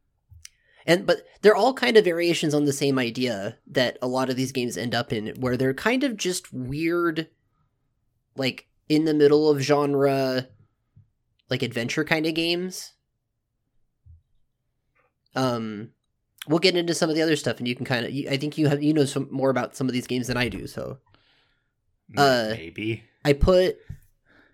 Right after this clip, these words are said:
Speaker 1: this game, Incredible Crisis, off of here, which technically wasn't developed by that team, but was developed by Kenichi Nishi as the designer. And if
Speaker 2: Okay.
Speaker 1: you've ever seen a video of it, you're like, "Oh yeah, this is a weird game. This,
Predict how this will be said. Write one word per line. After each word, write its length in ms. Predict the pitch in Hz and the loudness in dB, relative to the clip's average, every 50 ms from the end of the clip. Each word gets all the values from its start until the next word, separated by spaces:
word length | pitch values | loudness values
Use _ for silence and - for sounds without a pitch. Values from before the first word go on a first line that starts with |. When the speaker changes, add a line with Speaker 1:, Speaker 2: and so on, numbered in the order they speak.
| _ _ _ _ _ _ _ _ _ _ _ _ | _ _ _ _ _ _ _ _ _ _ _ _
Speaker 1:
this 180 | - 143 139 - | -4 -4 -4 -2
game, 260 | - 147 160 175 156 | -2 0 0 0 0
Incredible 580 | 139 131 123 - - 135 123 139 147 170 180 | -2 -4 -6 -4 -4 -2 0 0 0 0 0
Crisis, 720 | 175 - 175 196 196 - 214 226 226 - - - - - _ _ _ _ _ - - - - _ _ _ _ _ _ _ _ _ | 0 0 0 0 2 4 4 4 4 2 -6 -12 -14 -16 _ _ _ _ _ -20 -20 -20 -20 _ _ _ _ _ _ _ _ _
off 200 | 170 180 180 - | 2 2 2 2
of 80 | 202 180 | 0 2
here, 180 | 196 196 202 | 2 2 2
which 240 | 190 147 143 - - | 2 0 0 0 0
technically 400 | - 165 151 180 175 170 175 165 | 0 0 0 0 -4 -2 0 0
wasn't 260 | 156 156 147 160 160 151 | 2 0 0 -2 -4 -6
developed 400 | 147 143 151 151 151 147 147 - | -2 0 2 2 2 2 0 -2
by 440 | 147 139 135 131 127 127 127 - _ _ _ _ _ _ _ _ _ _ _ _ _ _ _ - - _ - - _ _ _ _ _ | -4 -2 0 0 0 -2 -4 -6 _ _ _ _ _ _ _ _ _ _ _ _ _ _ _ -20 -20 _ -20 -20 _ _ _ _ _
that 300 | 139 131 131 - - _ - | -4 -2 -2 -2 -6 _ -12
team, 640 | - - 147 143 143 151 151 160 160 165 170 180 - - | -6 -4 -4 -2 -2 -2 -2 -2 -4 -6 -8 -12 -16 -18
but 300 | 139 131 135 113 - - | -8 -6 -6 -6 -4 -4
was 180 | 131 127 120 123 | -4 -6 -4 -6
developed 500 | 127 120 - 120 127 131 127 127 - - | -6 -6 -4 -2 -2 -2 -2 -4 -6 -8
by 420 | 123 120 117 113 113 113 107 - - - _ _ | -6 -6 -4 -4 -2 -4 -4 -4 -6 -14 _ _
Kenichi 400 | - 143 131 127 123 - 135 123 | -4 -2 -2 -2 -2 -2 -4 -4
Nishi 520 | 113 113 120 - - 156 165 175 190 190 185 | -4 -4 -6 -6 -4 -4 -4 -4 -4 -6 -4
as 160 | - 127 123 | -6 -4 -2
the 80 | 131 120 | -2 -2
designer. 640 | 127 123 - 117 123 131 139 147 156 139 - - _ _ _ _ _ _ _ _ _ _ _ _ _ | -2 -2 -2 -4 -2 0 0 0 0 -2 -4 -6 _ _ _ _ _ _ _ _ _ _ _ _ _
And 100 | - 104 139 139 135 127 | -4 -2 0 2 2 0
if 20 | 123 | 0
Speaker 2:
Okay. 80 | 127 139 | -2 0
Speaker 1:
you've 100 | 131 143 | 2 2
ever 200 | 147 156 170 170 | 2 2 0 -2
seen 220 | - 185 180 170 | 0 0 2 2
a 100 | 160 143 | 2 2
video 380 | 123 117 113 131 135 139 139 147 | 0 0 0 2 4 4 4 4
of 120 | 156 156 | 4 4
it, 180 | 185 180 - - | 4 2 2 2
you're 120 | 143 139 | 2 2
like, 140 | 131 127 - - | 2 2 -2 0
"Oh 80 | 127 127 | 0 0
yeah, 120 | 117 110 | 0 0
this 160 | 117 127 123 | -2 -4 -6
is 120 | 135 123 127 | -4 -4 -4
a 60 | 107 | -4
weird 260 | 104 110 110 110 107 | -4 -6 -6 -6 -6
game. 180 | - 107 104 101 | -6 -8 -6 -6
This, 160 | 120 117 - | -8 -10 -10